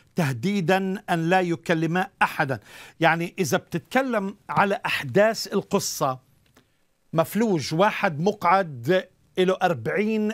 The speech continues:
سنة، يعني أكيد الرب يسوع حتى مر من نفس المكان، من نفس البوابة،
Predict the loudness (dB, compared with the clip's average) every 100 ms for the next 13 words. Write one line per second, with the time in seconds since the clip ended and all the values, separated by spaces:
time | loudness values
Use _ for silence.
0 | -6 -6 0 0 0 0 -2 -2 -6 -2
1 | 0 2 2 0 -2 -2 -2 0 0 0
2 | 0 0 0 -4 _ -20 _ -4 0 0
3 | -2 -4 -2 -2 -2 -2 2 0 0 -2
4 | -4 -4 -4 -2 -2 0 0 2 2 0